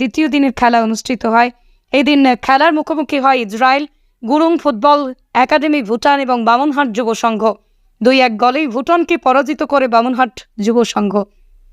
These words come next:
খেলার প্রথমার্ধেই দুইটি গোল করে বামনহাট, দ্বিতীয়ার্ধ একটি গোল শোধ করে ইসরায়েল,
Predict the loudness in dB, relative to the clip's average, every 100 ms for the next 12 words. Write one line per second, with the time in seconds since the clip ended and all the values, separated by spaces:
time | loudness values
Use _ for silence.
0 | _ _ -2 0 0 -2 -4 0 0 0
1 | -2 -2 -2 -2 0 0 0 0 2 2
2 | 2 -2 -2 -4 -2 0 0 0 -4 -4
3 | _ _ -4 -2 0 0 0 0 -2 0
4 | 0 0 -2 -2 0 2 0